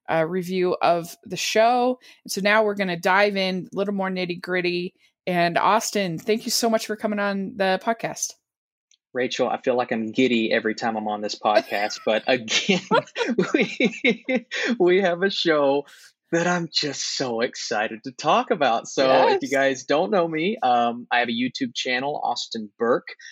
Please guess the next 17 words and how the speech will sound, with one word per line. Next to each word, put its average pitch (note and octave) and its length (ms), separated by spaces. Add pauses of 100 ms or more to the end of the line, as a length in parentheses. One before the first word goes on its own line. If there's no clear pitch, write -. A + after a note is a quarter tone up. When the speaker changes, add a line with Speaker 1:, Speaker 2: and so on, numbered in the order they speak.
(160)
Speaker 2:
uh, G#2 320
a - 80
podcast A2 720
called A2 300 (340)
Film B2+ 460 (120)
Strippers. F#3 600
Don't A#2+ 160
ask A2+ 220
how A2 100
we A2 60
got G#2+ 220
that G#2+ 160
name. B2+ 320 (300)
And, A2+ 320
uh, A2+ 360 (140)
<laughs> - 100
we, - 440